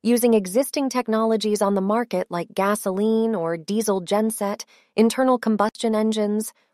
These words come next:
Orsi microturbines, gas turbines, Stirling engines, and even solid oxide fuel cells.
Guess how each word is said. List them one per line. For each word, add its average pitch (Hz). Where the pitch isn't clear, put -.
Orsi 240
microturbines, 214
gas 220
turbines, 202
Stirling 254
engines, 190
and 226
even 285
solid 254
oxide 190
fuel 170
cells. -